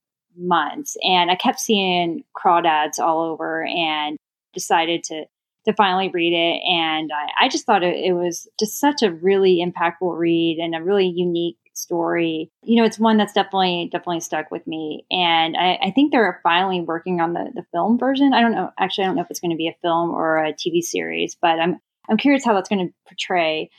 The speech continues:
And I remember thinking that the ending, you know, I didn't, I didn't, I don't know if I love how it ended either, but I still like the story quite a bit. And so, uh, that, that's another one I'm glad that she elevated. And it, it's kinda interesting to think,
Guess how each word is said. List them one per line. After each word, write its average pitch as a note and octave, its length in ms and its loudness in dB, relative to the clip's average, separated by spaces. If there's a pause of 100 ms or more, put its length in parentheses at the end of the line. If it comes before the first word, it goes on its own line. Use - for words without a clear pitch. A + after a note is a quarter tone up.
(260)
And G3+ 160 0
I G#3 100 6
remember D4 420 4
thinking A3 360 0
that F#3+ 160 0
the - 180 -8
ending, E3 560 -4
you F3+ 140 -2
know, E3+ 160 -2
I G3+ 140 2
didn't, C4+ 240 4
I C4 140 4
didn't, E4+ 360 4 (440)
I B3+ 80 4
don't C#4+ 120 6
know D4 80 6
if C4+ 80 2
I A3+ 80 4
love F#3+ 220 4
how F#3 180 4
it F3 100 0
ended E3+ 320 -4
either, F3 260 -2
but F#3+ 140 -2
I F#3+ 120 4
still G#3+ 280 2
like F3+ 260 0
the F#3+ 80 -4
story E3 360 -6
quite - 200 -6
a - 100 -8
bit. E2 300 -6
And F#3 160 -4
so, - 140 -4
uh, E3+ 600 2 (100)
that, A3+ 240 4
that's A3+ 140 4
another G3+ 240 2
one F#3 120 0
I'm F3+ 120 -2
glad E3 220 0
that - 100 -10
she E3 380 -6
elevated. E3 680 -4 (460)
And E3 440 -2
it, - 180 2
it's A3 100 -2
kinda C#4 200 4
interesting A3 400 0
to F3+ 80 -4
think, F3 340 -4